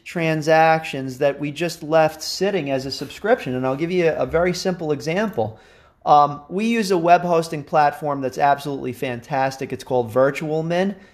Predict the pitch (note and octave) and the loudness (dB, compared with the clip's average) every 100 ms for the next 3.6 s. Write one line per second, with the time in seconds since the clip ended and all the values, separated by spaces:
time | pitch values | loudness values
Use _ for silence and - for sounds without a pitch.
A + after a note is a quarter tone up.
0 | _ C3+ C3 C#3 C#3+ C3+ B2+ C3 C#3 C3 | _ -8 -2 0 2 2 2 0 0 -2
1 | B2+ B2 B2+ C3+ C3 C#3+ C#3 D3+ D#3+ E3+ | -2 0 2 2 2 0 0 -2 -4 -2
2 | D#3+ C3+ B2 B2+ - D#4 C4 - - A3+ | -2 -4 -6 -8 -8 -6 -6 -2 2 4
3 | A3 G#3 E3+ A3+ F3+ | 2 -4 -6 -4 -4